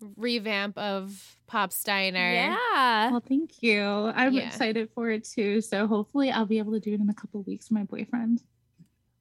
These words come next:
Speaker 1: Well, have fun with that. I can't wait to
Speaker 3: Thank
Speaker 1: listen,
Speaker 3: you.
Speaker 1: 'cause I will, because I loved those first two seasons of Riverdale. Past that,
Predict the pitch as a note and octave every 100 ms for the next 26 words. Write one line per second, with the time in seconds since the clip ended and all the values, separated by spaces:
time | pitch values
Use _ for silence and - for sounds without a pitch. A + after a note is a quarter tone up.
0 | - A3+ A3+ B3 A#3+ D4 C4+ B3+ B3 G3
1 | E3+ E3+ E3+ - G3+ A#3+ G#3+ A#3 A#3 A3
2 | F#3+ G3 F#3+ F#3 G#3 F#3 G3 G3+ A3 G3
3 | F#3 G3 G#3+ F3+ F#3+ G3 F#3 F#3+ G3 G#3
4 | A3+ A3+ - _ - G3+ G3 - G#3+ G#3
5 | - A3+ G#3+ G3 F#3+ F#3+ F3+ F3+ F3 F3
6 | B3+ B3 B3+ C4 A#3+ A3+